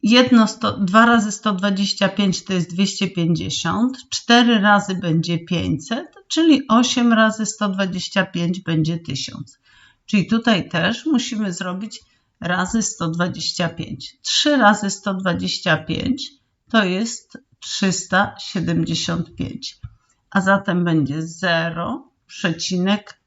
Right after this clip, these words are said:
trzysta siedemdziesiąt pięć tysięcznych. I kolejny przykład, który bym chciała, żebyście zapamiętali, to zobaczcie, jak mamy trzy ósme jest trzysta siedemdziesiąt pięć,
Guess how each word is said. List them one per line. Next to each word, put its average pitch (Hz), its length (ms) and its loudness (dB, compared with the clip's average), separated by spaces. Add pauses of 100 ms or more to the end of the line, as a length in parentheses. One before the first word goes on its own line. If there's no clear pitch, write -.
(120)
trzysta 247 840 -2
siedemdziesiąt 175 1080 -4
pięć 175 420 -2 (360)
tysięcznych. - 920 -4 (800)
I 240 160 2
kolejny 294 600 2
przykład, 196 520 -8
który 185 240 -4
bym 190 200 -4
chciała, 233 320 -2
żebyście 208 420 -6
zapamiętali, 190 1300 -6 (420)
to 202 100 -2
zobaczcie, 202 440 -2
jak - 140 -10
mamy 214 420 4
trzy - 420 0
ósme 220 440 0
jest - 240 -6
trzysta 233 460 2
siedemdziesiąt 190 840 -6
pięć, - 720 -4